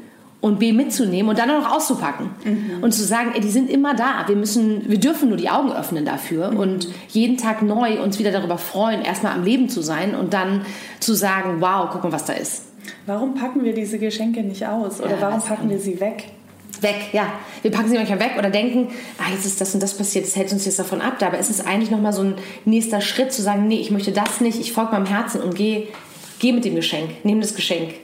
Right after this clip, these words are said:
Speaker 1: Pack das vielleicht auf den Flieger dann aus oder so.
Speaker 2: <laughs> Ja.
Speaker 1: Weißt du, so.
Speaker 2: Ja, es ist wirklich so. Nochmal zurück
Speaker 1: Ja.
Speaker 2: zu Amerika,
Speaker 1: Mhm.
Speaker 2: zu deinen Mentoren.
Speaker 1: Ja.
Speaker 2: Gab's irgendwas, was, äh, was du heute noch so erinnerst, was die dir mitgegeben haben? Oder vielleicht einer von denen?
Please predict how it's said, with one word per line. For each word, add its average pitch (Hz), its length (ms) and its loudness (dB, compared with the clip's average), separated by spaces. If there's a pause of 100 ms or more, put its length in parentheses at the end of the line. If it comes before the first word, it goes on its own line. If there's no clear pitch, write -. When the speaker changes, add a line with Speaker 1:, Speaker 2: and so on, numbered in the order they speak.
(280)
Speaker 1:
Pack 226 140 0
das 208 100 -2
vielleicht 226 180 2
auf 208 60 0
den 208 100 0
Flieger 233 280 2
dann 196 180 -2
aus 165 260 -2
oder 196 180 2
so. 185 100 4
Speaker 2:
<laughs> - 60 0
Ja. 311 320 0
Speaker 1:
Weißt 330 140 4
du, 294 140 2
so. 226 180 2 (240)
Speaker 2:
Ja, 214 400 -2 (360)
es 214 180 -2
ist 233 160 -2
wirklich 233 320 -4
so. 185 300 -4 (1300)
Nochmal 240 320 2
zurück 233 420 -2 (100)
Speaker 1:
Ja. 196 280 2
Speaker 2:
zu 233 160 0
Amerika, 262 800 0
Speaker 1:
Mhm. 220 100 6
Speaker 2:
zu 190 80 2
deinen 208 440 2
Mentoren. 233 640 0 (280)
Speaker 1:
Ja. 240 220 4
Speaker 2:
Gab's - 100 -4 (100)
irgendwas, 269 640 0
was, 233 480 -2
äh, 226 300 2 (340)
was 226 220 -2
du 233 220 0
heute 247 260 0
noch 247 240 -2
so 240 80 -2
erinnerst, 240 580 0
was 214 220 -4
die 220 140 -4
dir 214 160 -2
mitgegeben 202 560 -2
haben? 196 100 -2
Oder 208 180 0
vielleicht 208 320 -4
einer 233 280 0
von 175 260 -4
denen? 170 460 -6